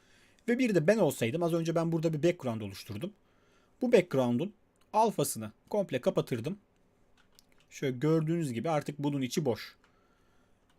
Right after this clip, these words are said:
Bu şekilde de edit sayfasına dönüp ben bunu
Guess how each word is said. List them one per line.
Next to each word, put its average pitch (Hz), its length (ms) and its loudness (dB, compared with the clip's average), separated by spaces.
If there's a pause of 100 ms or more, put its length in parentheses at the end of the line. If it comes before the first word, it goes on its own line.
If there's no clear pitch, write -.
Bu 214 100 -2
şekilde 123 460 0
de 165 140 -4 (640)
edit 180 220 2
sayfasına 117 560 -6
dönüp 147 240 -2 (1400)
ben 226 240 -4
bunu 160 240 -2